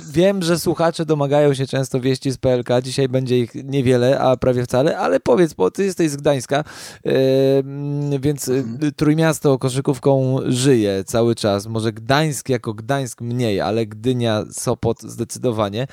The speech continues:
Speaker 1: E,
Speaker 2: Sopot zdecydowanie,
Speaker 1: no
Speaker 2: tak.
Speaker 1: właśnie, ty się, ym, bo ja, ja wiem, że wymieniam, bo ty, ty jako gdańszczanin, no to jak ja mówię o Gdyni czy Sopocie, to już tam guli, prawda, i w ogóle,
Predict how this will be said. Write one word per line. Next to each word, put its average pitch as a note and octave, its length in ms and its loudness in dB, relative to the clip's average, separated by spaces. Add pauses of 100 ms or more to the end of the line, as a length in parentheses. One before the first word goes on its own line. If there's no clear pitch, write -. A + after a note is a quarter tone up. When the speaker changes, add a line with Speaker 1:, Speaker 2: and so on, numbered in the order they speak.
(340)
Speaker 1:
E, A#2 360 2
Speaker 2:
Sopot C3 380 0
zdecydowanie, C3 600 -2
Speaker 1:
no D3+ 100 0
Speaker 2:
tak. D#3 60 2
Speaker 1:
właśnie, C3 340 0
ty C3+ 160 -6
się, C#3 220 0
ym, C3+ 460 -2 (140)
bo C3+ 140 0
ja, C3+ 80 2 (260)
ja C#3 140 2
wiem, C#3+ 180 0
że C3 100 -2
wymieniam, B2+ 360 0
bo B2 80 0
ty, B2 180 -8
ty C3+ 100 -2
jako B2 200 -2
gdańszczanin, A#2+ 540 -2
no A#2+ 80 0
to A#2 100 -6
jak A2 160 -2
ja A#2 80 -2
mówię A2+ 260 0
o A2 40 0
Gdyni A2 360 -2
czy A2+ 120 -4
Sopocie, G#2+ 400 -4
to G#2+ 100 0
już G2+ 120 0
tam A2 160 -6
guli, A2+ 580 -2
prawda, C3 600 -2
i C3+ 80 -2
w C#3+ 40 0
ogóle, D#3+ 640 2